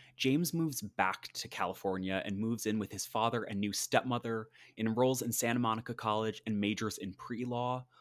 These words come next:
although he transfers to U C L A for one semester and changes his major to drama, and this move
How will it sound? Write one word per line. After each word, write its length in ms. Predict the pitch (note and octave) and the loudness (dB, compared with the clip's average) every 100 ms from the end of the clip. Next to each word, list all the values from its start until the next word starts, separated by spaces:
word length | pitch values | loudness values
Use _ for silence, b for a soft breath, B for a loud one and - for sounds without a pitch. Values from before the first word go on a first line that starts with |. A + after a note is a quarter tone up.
| b A#2+ | b 2
although 320 | B2 C#3 C#3 | 4 6 4
he 160 | C#3+ | 2
transfers 640 | C3 - C3+ D3+ - D#3+ - | -2 -2 -2 -2 -2 -4 -4
to 120 | A#2+ | -4
U 200 | G2 G#2+ | -4 -4
C 160 | - G#2+ | -2 0
L 160 | F#2 | 0
A 100 | F#2 | -2
for 160 | F#2 G2+ | -2 -2
one 180 | G2+ G2+ | -2 -2
semester 480 | A2 G#2+ - A#2 | -2 -2 -4 -6
and 160 | - G#2+ | -4 -4
changes 400 | - A2+ A#2 A#2 | -4 -2 -2 -4
his 160 | G#2 F#2+ | -6 -2
major 320 | F#2 F#2+ F#2 | -2 -2 -4
to 140 | - | -8
drama, 600 | E2+ - F2+ F2+ G2+ G2+ - b b - | -14 -10 -6 -2 0 0 -2 b b -2
and 160 | A2+ C3+ | 2 2
this 160 | D3 | 2
move 360 | G#2+ G2+ G#2 | 0 0 0